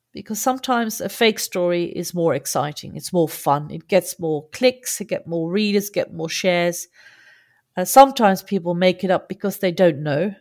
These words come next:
and they're too lazy to research. They just can't be bothered. They see a picture and they think, "Oh, I think that's happening." So they just lie about it. Some people think they know. They just look at it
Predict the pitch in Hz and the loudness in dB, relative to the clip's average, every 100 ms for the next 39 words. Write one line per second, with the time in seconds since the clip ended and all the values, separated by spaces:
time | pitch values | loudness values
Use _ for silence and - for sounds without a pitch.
0 | _ - 175 170 165 - 240 202 180 180 | _ -8 -2 0 0 -2 2 6 6 4
1 | - 185 - 160 160 160 - 160 160 - | -2 -6 -4 -2 -2 -2 -2 -2 -4 -10
2 | 147 180 - - - 165 160 156 147 143 | -8 -8 -10 -14 -6 -6 -4 -4 2 2
3 | 139 139 160 160 - 180 175 185 160 - | 0 -4 -2 -2 -2 -2 0 -2 -2 -6
4 | 165 160 165 160 156 - 170 202 214 180 | -6 -6 -6 -6 -4 -4 -4 -2 -2 -2
5 | - 165 175 143 - 104 - 135 - 156 | -6 -8 -8 -10 -8 -10 -8 -10 -10 -14
6 | 151 156 - - - _ _ _ - 196 | -14 -16 -20 -20 -20 _ _ _ -4 -2
7 | 185 185 175 - 175 147 143 139 143 143 | 0 0 -2 0 4 4 4 0 -6 -6
8 | 147 147 _ _ _ _ _ _ _ _ | -6 -10 _ _ _ _ _ _ _ _
9 | _ _ - 240 208 - 208 190 165 - | _ _ -2 2 2 0 -2 -2 -4 -4
10 | - 180 185 - 208 202 214 - 170 - | 0 0 0 -2 0 2 0 -2 -8 -2
11 | 196 202 185 180 | -2 0 -4 -4